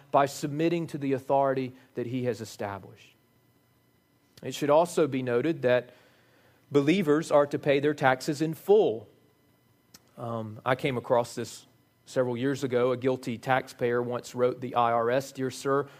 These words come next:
my conscience bothered me. Here's a hundred and seventy-five dollars, which I owe in back taxes." And then it says, "P S, if my conscience still bothers me, I'll send the rest." So, for a Christian, uh, we are obligated,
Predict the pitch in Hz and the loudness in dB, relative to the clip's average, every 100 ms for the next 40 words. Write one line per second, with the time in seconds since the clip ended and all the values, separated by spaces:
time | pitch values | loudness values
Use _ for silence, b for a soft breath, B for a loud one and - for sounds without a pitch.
0 | B 123 120 - 156 143 143 123 131 131 | B -2 -2 0 -2 0 -6 -6 0 4
1 | 147 165 135 117 127 135 B - 139 143 | 4 4 -2 -4 -4 -6 B -2 0 0
2 | 135 127 151 143 139 131 143 139 131 - | 0 -2 -2 -4 -6 -2 -2 0 -4 0
3 | 127 123 123 131 151 151 - 123 - 123 | 2 2 4 4 4 0 -4 -4 2 2
4 | 123 135 139 123 113 127 147 - 110 - | 2 0 0 -4 2 2 2 0 -2 -2
5 | - 151 - - b b - 123 135 135 | -6 -10 -10 -20 b b -12 -6 -6 -4
6 | 143 127 - 131 123 135 135 127 127 120 | -2 -2 -4 -2 0 0 -2 -6 -2 -2
7 | - 139 135 123 - - 170 143 120 120 | 0 -4 -4 -8 -10 -2 0 4 2 2
8 | 120 123 123 120 117 - 127 117 110 110 | -4 -6 -6 -2 -2 -4 -6 -6 -4 -2
9 | 104 113 - _ B B B B B B | -4 -8 -20 _ B B B B B B
10 | B B - - - _ - 147 120 104 | B B -20 -20 -20 _ 0 4 4 0
11 | 135 151 147 147 139 131 233 269 - 175 | -4 2 2 2 -2 4 4 4 0 2
12 | 156 226 233 b b b b - 127 139 | 2 0 -6 b b b b -12 -6 0
13 | 180 185 156 156 147 147 156 175 170 143 | 0 2 4 4 4 6 6 6 2 0
14 | 135 123 110 107 | 0 0 -2 -6